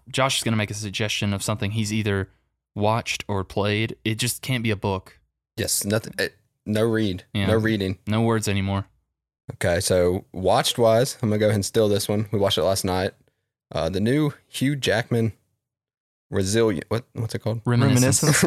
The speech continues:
Speaker 3: I haven't watched,
Speaker 2: Reminiscence.
Speaker 3: I haven't watched it, so I don't,
Speaker 2: Resilience.
Speaker 3: I don't quite know about it. So don't spoil it
Speaker 2: Yeah.
Speaker 3: too much for
Speaker 2: Pretty,
Speaker 3: me.
Speaker 2: pretty good movie,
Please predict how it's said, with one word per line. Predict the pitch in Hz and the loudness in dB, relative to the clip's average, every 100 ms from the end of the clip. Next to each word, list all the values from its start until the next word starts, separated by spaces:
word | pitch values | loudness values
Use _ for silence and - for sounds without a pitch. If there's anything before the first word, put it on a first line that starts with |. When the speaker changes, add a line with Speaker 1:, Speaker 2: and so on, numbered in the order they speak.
| 143 | 6
Speaker 3:
I | |
haven't | 196 190 | 8 8
watched, | 120 123 | 6 6
Speaker 2:
Reminiscence. | 117 113 - | 4 4 4
Speaker 3:
I | |
haven't | 165 120 | 4 6
watched | 123 123 | 6 6
it, | 185 120 | 6 6
so | 156 139 | 6 8
I | 135 | 8
don't, | 156 | 8
Speaker 2:
Resilience. | 143 - | 4 4
Speaker 3:
I | 160 | 2
don't | 151 | 4
quite | 143 147 | 4 6
know | 175 175 | 6 4
about | 165 170 | 4 4
it. | 175 | 2
So | - 131 | 2 2
don't | 147 - | 2 2
spoil | - 139 139 | 2 4 4
it | 110 - _ | 2 -4 _
Speaker 2:
Yeah. | - 95 | -2 0
Speaker 3:
too | 156 135 | 2 2
much | 107 71 - | 2 0 -4
for | 98 98 | -2 0
Speaker 2:
Pretty, | 160 165 | 4 2
Speaker 3:
me. | - | 2
Speaker 2:
pretty | - 156 | 2 2
good | 151 147 | 2 2
movie, | 143 147 143 127 | 4 2 2 0